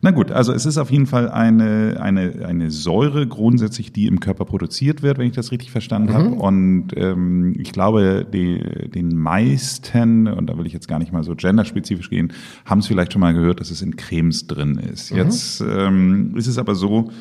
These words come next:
Speaker 1: dass man es scheinbar auch trinken kann. Ich bin da, äh, muss ich, äh, zugeben, immer ein bisschen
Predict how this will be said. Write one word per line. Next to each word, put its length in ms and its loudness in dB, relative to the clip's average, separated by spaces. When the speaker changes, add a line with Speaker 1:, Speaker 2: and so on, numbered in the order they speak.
Speaker 1:
dass 360 -4
man 200 2
es 260 -4
scheinbar 800 2
auch 320 -2
trinken 520 2
kann. 260 -4
Ich 160 -6
bin 140 2
da, 340 2
äh, 440 -8
muss 240 0
ich, 100 -6
äh, 400 -4
zugeben, 380 0
immer 140 0
ein 40 2
bisschen 420 2